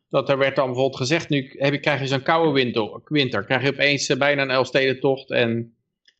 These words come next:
eh, wat je dan, eh, krijgt als bericht is, "Ja, maar, nee, maar dat wordt hier ook kouder. Want door de global warming neemt de warme golfstroom in zwakte af."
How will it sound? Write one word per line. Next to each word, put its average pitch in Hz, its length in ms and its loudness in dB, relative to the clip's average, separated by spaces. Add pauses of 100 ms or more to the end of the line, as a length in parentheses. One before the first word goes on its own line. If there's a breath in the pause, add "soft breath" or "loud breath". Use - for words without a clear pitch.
eh, 131 220 -2
wat 131 180 -2
je 151 60 0
dan, 120 340 0
eh, 110 160 -2 (100)
krijgt 190 480 -2 (160)
als 151 240 -2
bericht 156 320 -2
is, 131 180 -4
"Ja, 123 500 2
maar, 127 400 0 (480)
nee, 151 400 0
maar 139 100 0
dat 127 160 -2
wordt 202 200 0
hier - 220 -2
ook 127 180 0
kouder. 120 480 2 (500)
Want 151 640 -2 (220)
door 147 340 0
de 131 160 0
global 143 360 0 (100)
warming 175 460 2
neemt 175 240 2
de 165 80 0
warme 160 320 0
golfstroom 143 720 0
in 120 180 0
zwakte 120 400 -2
af." - 400 -4